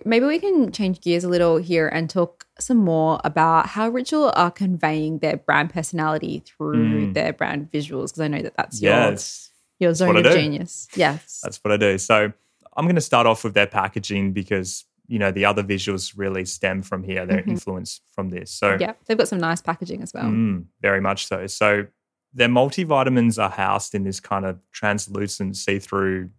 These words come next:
Speaker 2: kind of hundred mil bottle.
Speaker 1: Mm-hmm.
Speaker 2: Printed on it in white is this, um, clear lo-,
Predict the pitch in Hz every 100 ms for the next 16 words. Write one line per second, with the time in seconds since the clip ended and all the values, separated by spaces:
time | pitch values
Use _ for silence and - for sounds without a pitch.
0 | _ - 95 92 101 92 92 95 90 90
1 | - 101 135 226 _ 220 196 185 185 _
2 | - 165 160 113 120 107 110 104 104 104
3 | 101 - 95 - - _ 110 101 98 95
4 | - - - 120 104 98 98